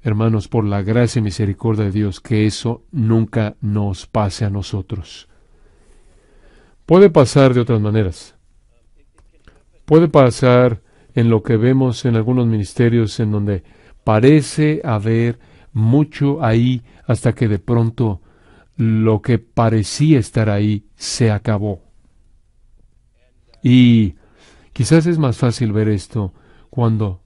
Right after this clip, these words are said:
no vives en un lugar, pero cuando yo vengo a la parte sur de California, yo no puedo evitar sino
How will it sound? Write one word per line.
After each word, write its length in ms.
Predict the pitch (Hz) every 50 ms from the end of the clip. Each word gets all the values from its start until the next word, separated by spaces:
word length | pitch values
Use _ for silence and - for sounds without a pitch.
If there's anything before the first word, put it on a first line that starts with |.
| _ -
no 320 | 147 107 101 110 117 120 113
vives 320 | 113 117 120 120 - -
en 100 | 120 113
un 100 | 117 117
lugar, 320 | 113 104 107 107 117 127 - _ _ _ _ _ _ _ _ _ _ _ _ _ _ -
pero 580 | - 117 113 104 104 101 101 98 95 92 90 _ _ _ _ _ _ _ _ _ - _ _ _
cuando 240 | - 123 110 107 110
yo 220 | 107 110 135 147 143
vengo 420 | 147 151 151 147 143 135 123 117
a 80 | 110 107
la 180 | 104 101 -
parte 280 | - 120 120 - - 104
sur 200 | - 123 117 113
de 100 | 110 101
California, 720 | - 107 98 98 90 - 110 107 104 107 104 98 90 - _ _ _ _ _ _ _ _ _ _ _ _ _ _ -
yo 140 | 117 113 131
no 120 | 147 147 120
puedo 180 | - 135 131
evitar 400 | 123 113 104 - - 117 117 117 110
sino 420 | - - 117 107 101 98 92